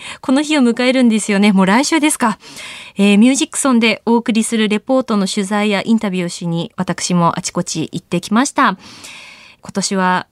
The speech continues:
やっぱりその東京オリンピック・パラリンピックがあった年です。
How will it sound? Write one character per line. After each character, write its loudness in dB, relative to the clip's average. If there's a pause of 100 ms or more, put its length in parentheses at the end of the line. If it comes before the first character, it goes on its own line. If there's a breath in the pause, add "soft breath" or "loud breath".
や -6
っ -10
ぱ -8
り -8
そ -10
の -8
東 -2
京 0
オ 0
リ 4
ン 4
ピ -6
ッ -8
ク・ -12
パ -6
ラ 2
リ 2
ン 0
ピ -6
ッ -14
ク -6
が -2
あ 0
っ -14
た -8
年 -6
で 0
す。 -8